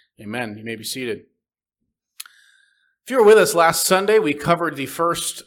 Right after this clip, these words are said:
thirty-six verses of Acts chapter two, really one of the most, uh,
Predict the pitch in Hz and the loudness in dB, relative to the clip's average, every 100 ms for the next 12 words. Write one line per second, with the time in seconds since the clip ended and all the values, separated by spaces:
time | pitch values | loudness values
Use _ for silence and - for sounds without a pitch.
0 | - - 185 202 196 - 196 180 - 135 | -20 -4 0 0 0 -4 -4 -4 -6 -6
1 | 147 165 - 135 127 135 - 131 - 131 | -4 -4 -4 -6 -6 -8 -10 -12 -8 -2
2 | 143 - - - - 147 - 127 - 165 | -2 -4 -10 -10 -4 -4 -4 -10 -8 -6
3 | 131 131 151 135 143 139 120 156 165 143 | -4 -4 -4 -4 -6 -10 -10 -10 -6 -4
4 | 147 - - - _ _ 123 | -4 -8 -12 -20 _ _ -10